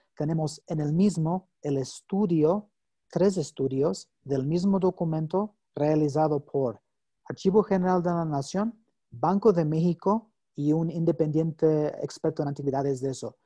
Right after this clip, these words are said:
Unánimamente diciendo que este documento, este que está incluido en el libro, es el original primer documento que se, pues, realizó, emitió como bando de Morelos de trece de julio de mil ochocientos once. <clears throat> Entonces, lo interesante es que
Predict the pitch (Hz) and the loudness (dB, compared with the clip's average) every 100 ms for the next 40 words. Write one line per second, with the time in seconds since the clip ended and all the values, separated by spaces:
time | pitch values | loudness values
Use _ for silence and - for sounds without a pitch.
0 | _ _ _ - 190 185 185 185 175 170 | _ _ _ 0 2 4 4 4 2 0
1 | 170 175 160 143 143 170 165 151 143 - | 0 -2 -2 -2 -4 -4 -2 -2 -4 -4
2 | 196 - 175 170 - 160 165 175 233 240 | -6 -2 -2 0 -2 -2 -2 -4 -4 -6
3 | - 165 - 175 165 147 156 156 - 156 | -2 -2 -2 -4 -2 -4 -4 -8 -4 -2
4 | 156 143 151 165 208 - _ _ 143 139 | -2 -2 -2 0 -2 -4 _ _ -6 -4
5 | 143 175 180 185 151 156 156 175 202 - | -4 0 2 2 0 -2 2 2 2 -4
6 | _ 139 135 160 160 147 147 143 151 147 | _ -6 -4 -2 -2 -2 -4 -6 -6 -4
7 | 160 147 143 131 139 135 127 _ _ 120 | -2 -2 -6 -8 -6 -6 -8 _ _ -20
8 | - - 123 131 123 123 139 139 123 120 | -18 -8 -4 -2 -2 -2 -6 -6 -10 -10
9 | 127 131 139 _ _ _ - 127 123 117 | -6 -4 -6 _ _ _ -14 -10 -10 -4
10 | 147 156 151 143 143 135 135 139 139 127 | -2 0 0 0 -2 -4 -6 -4 -6 -6
11 | 131 123 127 - 151 151 135 - 139 127 | -10 -12 -12 -8 -6 -4 -4 -4 -4 -6
12 | 120 117 120 127 135 175 156 - _ _ | -8 -12 -16 -12 -4 -4 -4 -12 _ _
13 | 226 214 _ _ _ - _ 165 175 - | -6 -6 _ _ _ -20 _ -4 -4 -4
14 | _ _ _ - 170 160 151 233 233 185 | _ _ _ 0 2 2 0 0 2 0
15 | - 165 151 | 0 -2 -2